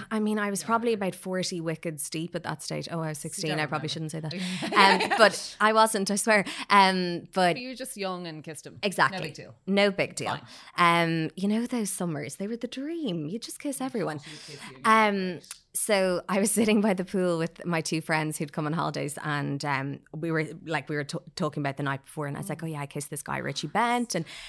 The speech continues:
Speaker 1: and then my dad was listening, and he was like, "Richie Bent?" He was like, "He must be Eugene Bent's son."
Speaker 2: Stop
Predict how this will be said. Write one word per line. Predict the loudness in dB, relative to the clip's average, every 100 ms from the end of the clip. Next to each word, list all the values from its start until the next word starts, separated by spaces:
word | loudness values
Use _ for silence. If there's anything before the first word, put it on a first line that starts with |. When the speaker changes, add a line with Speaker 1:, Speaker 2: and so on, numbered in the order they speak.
| -16 -16 -2
Speaker 1:
and | 0
then | 2
my | 2
dad | 0 0 0
was | 0 0
listening, | -2 0 -2 -2 -6 -20 -20 _ 2
and | 4 4 0
he | -2 -2
was | -2
like, | -4 -4
"Richie | -8 -2 -2
Bent?" | 0 0 0
He | -4
was | -6
like, | -8
"He | -8 -2 0
must | 0 -2
be | -4
Eugene | 4 4 4 4 2 4
Bent's | 4 2 2
son." | 0 0 0
Speaker 2:
Stop | -4 0 2